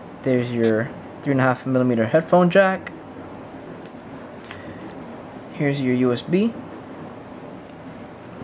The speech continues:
And here are your Beats Audio speakers. You got one right there. And you got another one right there. And they are actually on this, on the side of the device. This is the device, like this.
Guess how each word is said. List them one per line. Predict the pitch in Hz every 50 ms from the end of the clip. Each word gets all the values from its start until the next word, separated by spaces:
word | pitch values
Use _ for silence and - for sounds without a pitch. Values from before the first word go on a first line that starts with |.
| - - - - - - - - - - - - - - 147
And | 139 143 143 139
here | 143 156 156
are | 156
your | 147 147 143 139 127 131 - - - - - - - - - 135
Beats | 143 165 180 - -
Audio | - 147 156 156 160 160 151
speakers. | 151 - - 156 160 151 127 110 107 104
You | 120 123
got | 107 98
one | 95 123 127 127 123
right | 120 120 117 -
there. | - 165 175 185 185 185 190 185 - - - - - - - - - - - - - - - - - - - - - - - - - - - - - - - - -
And | - 120
you | 117
got | 127 131 127 104
another | 87 123 131 131 131
one | 127 127 120
right | 120 117 107 - -
there. | 170 175 175 170 175 165 175 170 - - - - - - - - - - - - - - - - - - - -
And | - 139 143
they | 147
are | 147 143
actually | 90 120 147 147 - - 165 156 151
on | 143 135 135
this, | 139 143 - - -
on | 160 165
the | 165
side | 160 - - 196 208
of | 185 147 131
the | 123
device. | 117 117 113 110 104 - -
This | 139 143
is | 151 143 139
the | 139
device, | 131 139 135 139 139 147 170 185 - - - -
like | 117 - -
this. | - 185 208 - - -